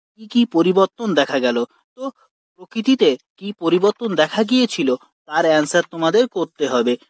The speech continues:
ওকে, তো অ্যান্সারটি হবে, এমনি করে সারা শীত দেখতে দেখতে কেটে গেল। নিচের পাহাড়ের বরফ গলতে শুরু করলো,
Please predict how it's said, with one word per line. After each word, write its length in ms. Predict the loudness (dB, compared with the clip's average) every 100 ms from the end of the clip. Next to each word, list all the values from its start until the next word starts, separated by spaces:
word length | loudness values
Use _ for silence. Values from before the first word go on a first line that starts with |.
| _
ওকে, 260 | -4 0 -2 _ _
তো 160 | -6 -6 _
অ্যান্সারটি 560 | 0 0 2 -2 -2
হবে, 360 | 0 0 0 -4 _ _ _ _
এমনি 360 | -2 2 2
করে 240 | 0 -4 -6
সারা 320 | -2 2 2
শীত 240 | 2 -4 -2
দেখতে 360 | -2 -2 -4
দেখতে 340 | 0 0 _ -6
কেটে 300 | -2 0 2
গেল। 260 | 2 -2 -10 _ _ _
নিচের 320 | -6 0 0
পাহাড়ের 680 | -2 _ -12 -2 2 2 0
বরফ 420 | -2 2 2 0
গলতে 460 | -2 -2 -2 0 -2
শুরু 260 | 0 -2
করলো, 400 | 0 0 0 -4